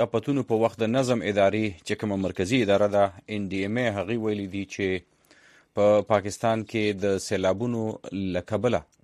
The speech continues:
د مړو خلکو شمیره اته سوه او شل ته رسېدلې ده. په دغه سیلابونو کې چې د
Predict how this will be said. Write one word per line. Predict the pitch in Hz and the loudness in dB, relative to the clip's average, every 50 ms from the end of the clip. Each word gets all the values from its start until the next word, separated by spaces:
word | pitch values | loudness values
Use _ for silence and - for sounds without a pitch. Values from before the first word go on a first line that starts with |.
| 90 98 92 110 | -12 -4 0 2
د | 113 113 117 | 2 2 2
مړو | 113 127 151 160 - - | 0 0 -2 -2 0 0
خلکو | 117 101 98 - 95 90 - | -2 -2 -2 -4 -10 -12 -10
شمیره | - 98 95 92 101 104 107 107 85 - - - 92 | -8 -8 -4 -2 0 2 2 2 0 -4 -8 -10 -12
اته | - - - 110 - | -12 -10 -12 -14 -10
سوه | - 113 104 104 - - - | -8 -6 -4 -4 -4 -4 -4
او | 95 92 - - | -6 -6 -8 -8
شل | - 135 107 - - | -6 -6 -6 -6 -6
ته | 92 90 | -6 -6
رسېدلې | 90 - 101 90 87 92 87 82 90 | -6 -8 -8 -6 -6 -6 -4 -4 -4
ده. | - - _ _ - - - - - - - _ _ _ - | -6 -6 _ _ -20 -20 -20 -20 -20 -20 -20 _ _ _ -4
په | 90 92 | 0 0
دغه | 107 98 104 - | 2 0 0 0
سیلابونو | - 101 98 98 98 113 117 113 101 - | 0 2 2 2 2 2 -2 -2 -4 -4
کې | - 110 104 - | -4 -4 -4 -4
چې | - 98 | -6 -6
د | 92 | -6